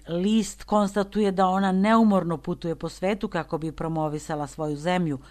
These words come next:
Pritom se, kako stoji u tekstu, radi o investicijama i približavanju Evropskoj uniji. Pritom se, kako stoji u tekstu, radi o investicijama i približavanju Evropskoj uniji.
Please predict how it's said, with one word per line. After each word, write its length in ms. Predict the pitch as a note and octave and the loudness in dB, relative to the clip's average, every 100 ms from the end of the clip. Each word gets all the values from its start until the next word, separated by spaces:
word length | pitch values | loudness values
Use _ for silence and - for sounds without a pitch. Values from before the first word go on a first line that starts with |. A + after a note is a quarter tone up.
| - - - - | -20 -20 -14 -4
Pritom 360 | F3 - G3+ | -4 0 -2
se, 140 | G3 A#3 | -2 -2
kako 300 | F3+ - E3 | -2 -4 -6
stoji 300 | - F#3 E3+ | 0 2 0
u 80 | |
tekstu, 460 | - G3 G3 - G3+ | 0 -2 -2 -4 0
radi 340 | F#3 F3 E3 | 2 2 0
o 40 | F3 | -2
investicijama 800 | E3+ D#3+ - G3 G3 G3 F#3 F3+ | -2 -4 -2 -4 -2 0 0 0
i 80 | E3 | -4
približavanju 800 | E3 D#3+ E3 E3 E3+ E3+ E3 | -8 -6 -4 0 0 0 -2
Evropskoj 500 | D#3+ D#3 C3+ - D3+ - - | -2 -4 -8 -8 -8 -8 -6
uniji. 420 | E3+ E3 D3+ B2+ - - - - - - - - - - - - - - | -2 0 2 0 -4 -20 -20 -20 -20 -20 -20 -20 -20 -20 -20 -20 -18 0
Pritom 420 | A3 A#3+ C4 A#3+ | 0 4 4 2
se, 220 | - C4 | 2 0
kako 260 | G#3 E3 F3 | 0 -6 -8
stoji 260 | - F#3 | -4 -2
u 60 | E3 | -2
tekstu, 480 | - G3+ - G#3+ G3 | -4 -6 -4 -2 0
radi 320 | E3+ F3+ F#3+ | 0 0 -2
o 40 | |
investicijama 720 | F3+ E3+ E3 G3+ G3 G3 F#3 | -2 -4 -6 -8 -6 -4 -2
i 60 | E3+ | -4
približavanju 600 | D#3+ D#3+ E3 F#3 F3 E3+ | -8 -14 -4 -2 -2 -4
Evropskoj 400 | E3 D#3+ - E3+ | -6 -10 -10 -2
uniji. 400 | F#3+ E3+ D3+ | 0 0 -2